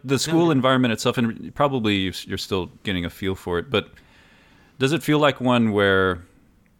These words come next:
Speaker 1: you know, like, violence might break out, you know, like, like, how safe
Speaker 2: Uh,
Speaker 1: and secure
Speaker 2: absolutely.
Speaker 1: and peaceful does
Speaker 2: No.
Speaker 1: it feel?
Speaker 2: Uh, yeah, the, um,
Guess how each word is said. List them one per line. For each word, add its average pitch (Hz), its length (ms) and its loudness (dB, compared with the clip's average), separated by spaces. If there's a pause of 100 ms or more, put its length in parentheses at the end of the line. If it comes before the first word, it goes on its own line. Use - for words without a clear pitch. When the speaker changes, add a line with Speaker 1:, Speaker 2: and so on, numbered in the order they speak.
(140)
Speaker 1:
you 110 100 0
know, 92 320 -2
like, 90 320 -2 (300)
violence 101 760 -2
might 101 360 0
break 107 240 2
out, 101 320 2
you 104 100 0
know, 101 180 2
like, 107 480 -2
like, - 160 0
how 143 300 2 (840)
safe 120 300 0
Speaker 2:
Uh, 151 80 4
Speaker 1:
and 185 140 -2
secure 156 160 2
Speaker 2:
absolutely. 110 460 2
Speaker 1:
and 95 160 -2
peaceful 113 380 -2
does 90 140 -2
Speaker 2:
No. 101 180 -2
Speaker 1:
it - 20 -4
feel? 82 220 -8 (840)
Speaker 2:
Uh, 127 280 -2
yeah, 123 320 -2
the, 135 280 2
um, 101 340 0